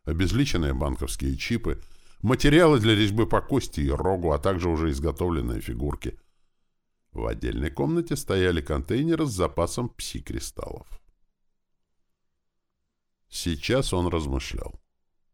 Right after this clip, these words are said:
Если Искин сам сумел просчитать его и понять, что он имеет где-то источник пси-кристаллов, то никто не мешает и остальным так же сделать.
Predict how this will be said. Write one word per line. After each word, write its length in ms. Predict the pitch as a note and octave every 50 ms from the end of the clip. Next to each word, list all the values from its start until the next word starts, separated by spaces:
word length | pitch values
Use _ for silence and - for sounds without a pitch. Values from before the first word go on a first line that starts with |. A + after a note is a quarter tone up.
| _ _ _ _ _ _ _ _ _ _ -
Если 440 | - - - - - - - C2+
Искин 400 | C#2+ D2+ D2 - - - B1 A#1
сам 240 | - - - - G1+
сумел 340 | - - - G#1 B1+ C2 A1+
просчитать 680 | - - C2 - - - - - - C#2+ D2 - - -
его 280 | - - - - - - - - _ - -
и 100 | - -
понять, 440 | D2 - - G2 F#2 G2 F#2 D2+ -
что 300 | - - - E2+ - - -
он 200 | F#2 F2 D#2+ D#2
имеет 300 | D#2 D#2+ E2 D2+ C#2 C#2+
где-то 420 | C#2+ D2 D2+ D#2+ D2+ - - B1+ -
источник 480 | - - - D2 - - - B1+ -
пси-кристаллов, 960 | - - - C#2 - - - - - - - A2 G#1 G1+ G#2 - A2+ A#2 - - - - - - _ _ _ _ _ _ _ _ _ _ _ _ _
то 100 | - -
никто 480 | - - A1 - - - - - G2 C#3
не 140 | D3 D3
мешает 540 | A#2+ - - - - - - G2 G#2+ - -
и 40 | A2+
остальным 540 | A2+ A#2 - - - D3 D3+ D#3 D3+ - -
так 280 | - - - G2 G2
же 160 | G2 - G#2 G#2
сделать. 560 | G2 F#2+ - G#1+ G1+ G1+ G1+ - - -